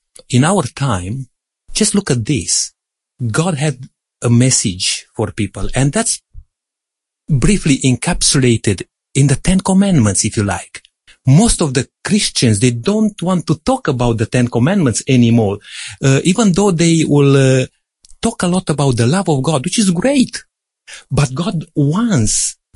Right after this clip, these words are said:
us to understand His will for each one of us. And in the Ten Commandments, actually, it's so nice and clear to see how you can, um, be safe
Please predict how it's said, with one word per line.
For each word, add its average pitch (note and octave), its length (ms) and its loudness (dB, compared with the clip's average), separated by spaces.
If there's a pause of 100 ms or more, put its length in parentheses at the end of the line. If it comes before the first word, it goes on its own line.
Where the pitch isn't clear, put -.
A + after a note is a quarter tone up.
(140)
us C#3 380 -2
to D3+ 120 0
understand C3 600 0
His F#3 460 0
will E3 420 0 (400)
for C3 140 2
each E3+ 200 0
one G3+ 180 2
of G2+ 120 -2
us. - 360 -6 (160)
And D3 160 2
in D#3 60 2
the C#3 80 0
Ten B3 260 0
Commandments, D#3+ 680 0
actually, B2 560 -4
it's - 180 -4
so A3+ 280 2
nice F#3 480 4
and C3+ 240 0
clear G3 380 2 (100)
to C3+ 100 0
see - 180 0
how E3 200 0
you D#3 160 0
can, C#3+ 320 2 (400)
um, B2 460 2 (120)
be B2+ 140 2
safe - 800 -4